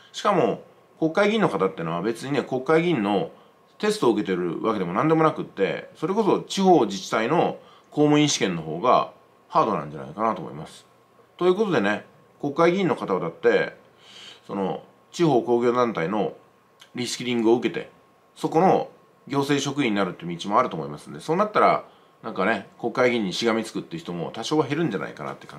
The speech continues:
えてますね。はい、じゃあ以上です。ありがとうございました。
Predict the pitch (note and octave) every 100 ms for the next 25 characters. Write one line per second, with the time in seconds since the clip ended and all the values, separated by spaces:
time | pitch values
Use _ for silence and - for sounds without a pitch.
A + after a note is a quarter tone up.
0 | C#2+ - - - B2 - - - - -
1 | - - - - G2+ E2+ F#2+ F2+ - -
2 | G2 G2+ F2 D#2+ F2 F#2+ -